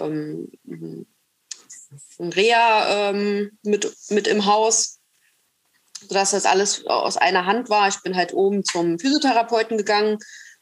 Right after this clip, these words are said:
Äh, zwei Etagen unten drunter habe ich halt meine Prothese bekommen. Ja, und dann hat,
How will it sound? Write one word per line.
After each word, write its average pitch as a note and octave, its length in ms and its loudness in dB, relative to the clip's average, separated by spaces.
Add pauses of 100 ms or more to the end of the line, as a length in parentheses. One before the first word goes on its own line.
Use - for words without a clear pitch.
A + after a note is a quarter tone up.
(180)
Äh, F#3 480 0 (180)
zwei F3+ 240 0
Etagen G3 400 0
unten F#3+ 260 -2
drunter G3 300 -2
habe F3 140 0
ich E3 80 0
halt E3 120 -2
meine E3 160 -2
Prothese C4 460 -4
bekommen. B3 540 -2 (680)
Ja, F#3 240 4
und F3+ 100 -2
dann E3+ 160 -2
hat, E3+ 140 -2